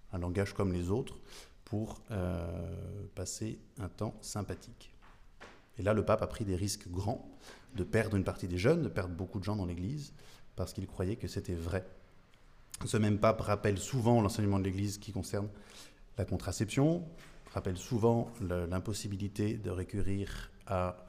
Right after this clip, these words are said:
euh, la plupart des méthodes qui vous sont aussi proposées quand vous ne pouvez pas avoir des enfants. Bref, il a pris beaucoup, beaucoup, beaucoup de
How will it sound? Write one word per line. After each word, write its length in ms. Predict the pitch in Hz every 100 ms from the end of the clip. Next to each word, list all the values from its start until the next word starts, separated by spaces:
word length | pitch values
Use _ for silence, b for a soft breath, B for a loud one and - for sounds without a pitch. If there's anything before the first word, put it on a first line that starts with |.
| B B B B - -
euh, 260 | 87 87
la 100 | 82
plupart 320 | 80 95 90 87
des 120 | 87
méthodes 300 | 87 92 -
qui 80 | 95
vous 120 | 90
sont 160 | -
aussi 180 | 87 -
proposées 500 | - 92 - 87 90 B B B -
quand 140 | -
vous 80 | 92
ne 60 | 90
pouvez 160 | 92
pas 120 | 87 90
avoir 180 | 85
des 160 | 87 85
enfants. 460 | 92 - 120 151 151 - -
Bref, 360 | 95 87 - - -
il 100 | 95
a 60 | 90
pris 180 | - 110
beaucoup, 260 | 101 117
beaucoup, 240 | 101 92 101
beaucoup 320 | 95 - 151
de 240 | 110 117